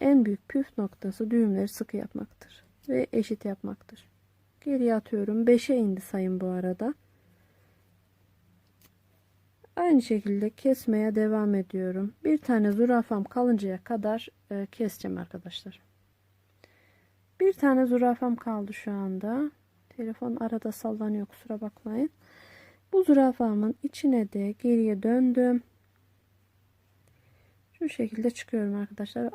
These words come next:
Asılarak bir sivrilik veriyorum. Hemen bir tık üzerinden keselim. Ee, şimdi ikinci yaprağı hemen karşı tarafına bakın şöyle.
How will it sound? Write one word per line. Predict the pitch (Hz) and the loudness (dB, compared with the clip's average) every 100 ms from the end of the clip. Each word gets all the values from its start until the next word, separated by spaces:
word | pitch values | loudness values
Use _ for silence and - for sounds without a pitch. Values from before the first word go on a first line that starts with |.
| 359 | -6
Asılarak | 220 - 220 202 220 - | -8 -6 -4 -4 -4 -8
bir | 233 | -14
sivrilik | - 240 214 202 226 220 | -6 -2 0 -2 -6 -6
veriyorum. | 202 196 220 _ _ _ _ _ _ _ _ _ _ _ _ _ _ _ | -6 -6 -10 _ _ _ _ _ _ _ _ _ _ _ _ _ _ _
Hemen | - 285 262 254 269 | 0 4 6 6 8
bir | 302 | 6
tık | - 240 - 302 | 4 -4 -2 -4
üzerinden | 247 240 214 202 196 208 247 - _ _ | 2 2 2 0 0 0 -2 -4 _ _
keselim. | 240 - - - _ _ _ _ _ _ _ _ _ _ _ _ _ _ _ _ _ _ _ _ _ _ _ _ _ _ _ _ _ _ _ _ _ _ _ _ _ | -8 -6 -10 -12 _ _ _ _ _ _ _ _ _ _ _ _ _ _ _ _ _ _ _ _ _ _ _ _ _ _ _ _ _ _ _ _ _ _ _ _ _
Ee, | 220 208 202 | -4 -2 -4
şimdi | 214 359 320 285 - | -4 0 2 2 -4
ikinci | - 381 330 | -6 -2 2
yaprağı | 302 285 - 277 233 269 - _ _ _ _ _ | 2 2 0 0 0 -2 -8 _ _ _ _ _
hemen | - 359 294 285 285 _ _ _ | 0 4 6 6 4 _ _ _
karşı | - 262 254 - | 0 0 0 -2
tarafına | 240 208 208 226 | -2 -2 -2 -2
bakın | 220 208 196 | -4 -4 -6
şöyle. | - - 277 214 196 | -6 0 2 2 0